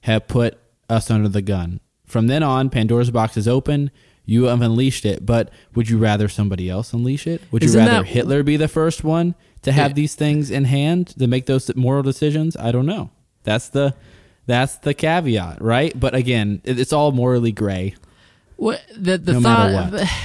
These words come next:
Speaker 2: <sighs> I struggle with the, "If we didn't do it, they would have done it," m-,
Speaker 1: Sure.
Speaker 2: idea. And in this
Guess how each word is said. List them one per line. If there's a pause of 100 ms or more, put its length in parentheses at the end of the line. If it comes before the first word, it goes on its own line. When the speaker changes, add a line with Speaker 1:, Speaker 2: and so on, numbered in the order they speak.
(260)
Speaker 2:
<sighs>
I
struggle
with
the,
"If
we
didn't
do
it,
they
would
have
done
it," (280)
m-, (180)
Speaker 1:
Sure. (140)
Speaker 2:
idea. (240)
And
in
this